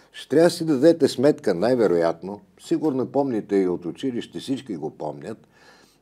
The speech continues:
а, а, Византия непрекъснато иска да ни завладее.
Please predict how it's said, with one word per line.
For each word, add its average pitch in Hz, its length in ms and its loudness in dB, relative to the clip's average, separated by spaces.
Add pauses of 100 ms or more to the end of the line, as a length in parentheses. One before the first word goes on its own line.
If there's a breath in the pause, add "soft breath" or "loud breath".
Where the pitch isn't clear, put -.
(120)
а, 87 400 -2 (1400 soft breath)
а, 98 120 -6 (100)
Византия 180 600 4
непрекъснато 156 880 2
иска 131 320 -2
да 127 140 2
ни 131 100 -2
завладее. 92 720 0